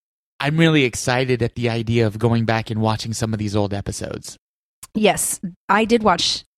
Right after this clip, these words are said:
Speaker 2: one or two of them, and I thought they were done really well. And it's always fun to, for me to see Legos live, Legos in action on T V. I just think the animation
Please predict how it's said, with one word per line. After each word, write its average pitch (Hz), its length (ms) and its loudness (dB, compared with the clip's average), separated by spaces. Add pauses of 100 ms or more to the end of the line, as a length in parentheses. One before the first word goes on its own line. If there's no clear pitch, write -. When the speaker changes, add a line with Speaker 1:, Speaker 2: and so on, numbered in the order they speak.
Speaker 2:
one 208 240 2
or 180 60 6
two 220 180 2
of 190 100 0
them, 156 280 -2
and 170 160 -4
I 180 80 -2
thought 160 200 -6
they 170 100 -2
were 165 260 -2
done 156 460 -4
really 185 260 2
well. 156 300 2 (400)
And 220 100 2
it's 226 80 0
always 262 220 4
fun 196 180 2
to, - 160 -4 (240)
for 196 100 4
me 190 200 4
to 170 440 -2 (120)
see 202 180 -2
Legos 170 560 2 (560)
live, 139 580 -4 (120)
Legos 196 260 6
in 180 100 6
action 170 400 2
on 180 180 2
T - 160 2
V. 175 180 4
I 170 60 6
just 170 200 -2
think - 320 -8 (580)
the 185 280 2
animation 175 840 2